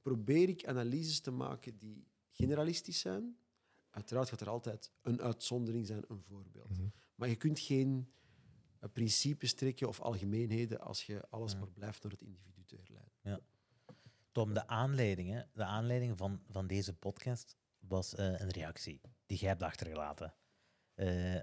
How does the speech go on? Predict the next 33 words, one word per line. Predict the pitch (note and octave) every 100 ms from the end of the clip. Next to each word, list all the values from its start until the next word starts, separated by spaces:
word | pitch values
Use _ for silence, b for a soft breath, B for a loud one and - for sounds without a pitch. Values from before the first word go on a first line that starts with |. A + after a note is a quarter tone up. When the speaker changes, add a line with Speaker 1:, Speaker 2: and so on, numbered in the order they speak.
| -
Speaker 3:
omdat | - G2 G2
we | F#2+
hadden, | F#2+ F#2+ F#2
we | G#2+
hadden | F#2+ F#2+
een |
clip | F#2 G2 A#2 - -
gedeeld, | - F#2+ F2+ F2+ F2
eh, | F2+ F2+ F2 -
over | G2+ F#2 F#2+ F2
uw | - G#2+
conversatie | G#2 G2 F#2 - F#2 F#2+ F#2+
met, | F#2 F2
eh, | F2+ F2 F2 E2
een |
journalist. | F2+ F#2 F2+ F2 - - _
Speaker 1:
Miriam | - B2 C#3 A2
Bari. | G2 D3 C#3+ A#2+ A2+ -
Speaker 3:
Ja, | F#2+ F2 -
inderdaad. | G#2 F#2 G2 F2+
Speaker 1:
Zesenzestigduizend | F2+ A#3 A#3 C#4 A#3 C4+ A#3 B3+ C4+ D4+ C#4+
keer | D#4 C#4+
bekeken. | C#4 - C#4 D4 C#4+ -
Een | G3
van | F#3+
de |
best | A3 G#3 C#4 G#3+
bekeken | G#3+ A#3+ A#3+ G#3+
YouTube-filmpjes | A3 A3+ A3+ - A3+ G#3 F#3
van | - F#3+
V | E3 F3+
R |
T | F3